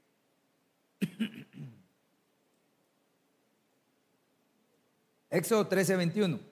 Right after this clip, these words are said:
El Señor iba delante de ellos de día en una columna de nube. <clears throat> Perdón, hermanos.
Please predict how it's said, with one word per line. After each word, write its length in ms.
El 100
Señor 380
iba 200
delante 460
de 280
ellos 420
de 140
día 340
en 80
una 240
columna 400
de 160
nube. 720
<clears throat> 1800
Perdón, 320
hermanos. 300